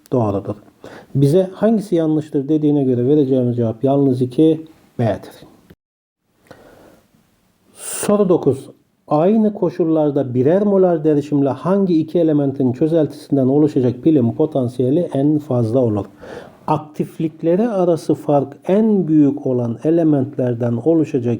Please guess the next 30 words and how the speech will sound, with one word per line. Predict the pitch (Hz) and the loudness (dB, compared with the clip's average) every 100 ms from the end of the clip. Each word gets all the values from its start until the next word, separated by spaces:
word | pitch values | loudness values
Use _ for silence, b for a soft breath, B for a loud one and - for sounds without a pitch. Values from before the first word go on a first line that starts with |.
| - | -4
pilin | - 156 117 | -2 0 0
gerilimi | 120 147 139 127 123 156 180 180 - | 2 2 2 0 -2 -2 -2 -4 -4
en | 123 | -2
yüksektir. | 110 104 - 98 - - - B B B B - | -2 -6 -8 -10 -8 -14 -14 B B B B 2
Burada | 170 175 | 2 4
indirgenme | 156 147 147 147 175 190 190 | 2 4 4 2 2 2 2
yarı | 190 196 | 2 2
pil | 196 | -2
potansiyel | 190 185 175 156 170 160 | -2 -4 -2 -2 0 0
cinsinden | 156 147 147 151 147 | 2 0 2 2 4
verildiğinden | 143 139 131 131 123 117 127 | 4 4 4 2 4 2 2
indirgenme | 139 160 170 165 165 | 2 4 2 2 4
yarı | 160 160 160 | 4 2 2
pil | 202 196 | 0 2
potansiyeli | 160 151 143 135 127 139 131 123 | -2 0 0 0 -2 -2 0 0
en | 127 147 180 185 | 0 0 2 2
küçük | 175 151 - 127 | 2 -2 -4 -2
olan | 135 135 165 185 185 180 B B - | 2 2 2 2 0 -2 B B -4
lityumdur. | 139 135 - 117 110 107 - b b - | 0 0 -2 -4 -4 -8 -12 b b -2
En | 170 175 143 | 0 2 2
büyük | 139 131 | 2 2
olan | 131 135 160 175 170 - _ 127 | 0 2 2 0 -2 -8 _ -12
bakırdır. | 123 131 131 117 101 101 b b - | -4 -2 -2 -4 -6 -12 b b -2
O | 143 | 0
zaman | 139 143 135 131 | 2 2 2 2
lityum | 170 208 - 151 135 | 2 0 -2 -2 -2
ve | 123 117 | -6 -8
bakır | 123 123 180 | -8 -6 -2
arasındaki | 147 120 127 120 110 - | -2 -2 -2 -2 -2 -2
oluşacak | 113 147 143 135 117 | 0 2 2 0 -2